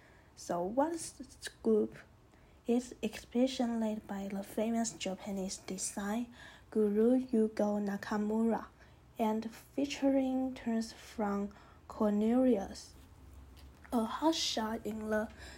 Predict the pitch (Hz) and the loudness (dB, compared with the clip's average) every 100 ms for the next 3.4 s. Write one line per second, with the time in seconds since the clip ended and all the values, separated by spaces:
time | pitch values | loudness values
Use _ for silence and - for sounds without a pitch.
0 | - - - - 247 277 302 285 285 - | -14 -8 -8 0 4 6 6 4 0 -2
1 | 254 233 233 226 214 214 208 - - 208 | 0 0 0 0 0 0 -4 -6 -6 -6
2 | 208 - - - - - - 269 285 - | -6 -10 -10 -14 -16 -12 -2 0 0 -4
3 | - - 220 214 | -6 0 2 2